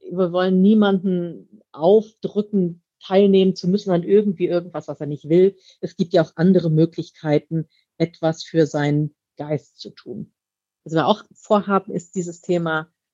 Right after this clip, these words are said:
ich gehe noch mal einen Schritt zurück. Wenn wir über Mindfulness reden, gibt's ja viele Studien, die inzwischen besagen, man kann unterschiedliche Dimensionen dann der Achtsamkeit, des Mindfulness unterscheiden. Das ist einmal die individuelle,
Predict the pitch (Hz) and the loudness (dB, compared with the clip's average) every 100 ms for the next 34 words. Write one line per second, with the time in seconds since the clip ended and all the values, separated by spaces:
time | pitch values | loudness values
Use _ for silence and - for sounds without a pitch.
0 | _ - 196 180 156 147 - - 160 196 | _ 0 2 2 -2 -4 -8 -8 0 2
1 | 240 _ _ _ 160 233 247 240 233 214 | 2 _ _ _ 2 4 6 2 2 0
2 | 190 175 170 165 214 226 233 208 202 180 | 2 2 2 0 0 0 2 0 0 2
3 | 185 185 165 175 - 160 - 202 196 185 | 2 2 -8 -10 -12 -12 -6 2 2 2
4 | - 196 180 160 160 170 170 165 151 160 | -2 0 0 0 -4 -8 -10 -8 -2 0
5 | 165 165 160 - 185 185 180 175 165 175 | 0 -2 -4 -4 -4 -2 -4 -4 -6 -6
6 | 170 160 151 151 156 151 185 214 202 185 | -6 -8 -4 -2 -2 0 2 4 4 0
7 | 180 _ _ _ - 170 - 175 - 190 | -2 _ _ _ 0 0 0 -6 -6 -4
8 | 180 175 170 170 - 160 185 180 170 156 | -2 0 -2 -4 -4 0 0 -2 -4 -6
9 | 143 147 143 175 196 170 139 - 156 160 | -8 -10 -6 2 2 2 -4 -8 0 0
10 | 147 160 214 240 220 180 180 180 160 156 | 0 -2 2 2 4 0 0 0 0 0
11 | 160 | -2